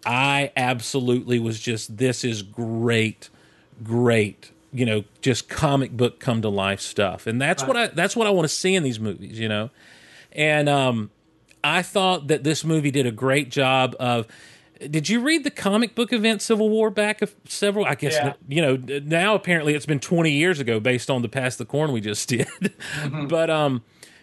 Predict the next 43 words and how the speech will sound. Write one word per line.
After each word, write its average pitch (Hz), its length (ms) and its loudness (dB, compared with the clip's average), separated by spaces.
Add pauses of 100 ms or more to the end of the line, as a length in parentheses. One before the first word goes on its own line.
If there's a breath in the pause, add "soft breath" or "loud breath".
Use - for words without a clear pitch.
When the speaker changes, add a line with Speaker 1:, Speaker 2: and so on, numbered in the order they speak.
(160 loud breath)
Speaker 1:
in 233 260 0
that, 285 280 0
in 269 220 -2
that 233 180 -2
series, 220 380 -2
I - 80 -8
always 220 480 0
thought 202 420 0
that 165 200 0
the 156 60 -4
people 185 400 -2
on 160 140 0
Tony's 165 480 0
side 123 480 -2
came 151 300 -2
off 143 200 2
as 117 140 -4
jerks 110 680 -6 (140)
in, 120 180 0
in, 123 360 -4
in 127 140 -2
a 113 80 0
lot 110 220 4
of 110 80 2
ways, 95 500 -2
or 147 160 0
either 151 540 2 (560 loud breath)
they 147 260 2
felt 156 400 0
guilty 143 420 0
for 127 160 -2
being 135 300 0
on 127 120 0
the 120 80 -4
side 117 360 -4
that 104 140 -10
they 120 160 0
had 107 100 -6
chosen 95 640 -2
kind 107 180 -2
of 107 60 -6
situation. 107 760 -6
Speaker 2:
Right. 131 280 -4